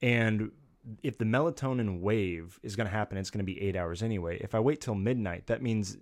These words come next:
not until eight o'clock am, is the melatonin gonna be out of my system. So if I had to wake up before eight o'clock, I'm gonna be really sleepy, 'cause melatonin is the thing that t-, says,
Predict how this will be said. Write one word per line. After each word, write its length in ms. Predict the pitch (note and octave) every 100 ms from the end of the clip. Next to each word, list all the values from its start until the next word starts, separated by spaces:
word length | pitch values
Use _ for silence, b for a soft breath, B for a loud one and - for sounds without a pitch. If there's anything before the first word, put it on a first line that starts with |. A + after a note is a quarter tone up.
| -
not 200 | A#2+ C3
until 260 | A#2+ G#2+ A#2
eight 160 | A2
o'clock 580 | G2+ - A#2 F2+ - - - _
am, 320 | A#2 G#2+ G#2 -
is 200 | A#2+ G#2
the 80 |
melatonin 520 | G#2+ G#2+ F#2+ G#2 G2 F#2
gonna 160 | F#2
be 160 | F2+ F2 -
out 200 | F#2+ F#2
of 160 | F2+
my 340 | F#2 E2 D#2 D#2+ G2 _ _
system. 500 | - F#2 - - - _ b b b -
So 440 | C3 A#2 G#2+ G2+ b b b -
if 160 | A#2+
I 40 | A#2
had 160 | B2+
to 40 | A#2
wake 200 | A2+ A#2
up 140 | G2+
before 360 | G2+ - G3+ A3+
eight 160 | F#2+
o'clock, 500 | F#2 - F2 G2 - _ _ _
I'm 80 | A#2+
gonna 100 | A#2
be 120 | A2
really 260 | G#2+ G#2 F#2
sleepy, 600 | - G#2 F#2+ F2 - - _
'cause 140 | A2+
melatonin 480 | C#3 C#3+ B2+ C#3 A#2+
is 120 | G#2+
the 80 | G#2
thing 160 | - G#2
that 140 | G#2
t-, 160 | - A2+
says, 320 | G#2+ F#2+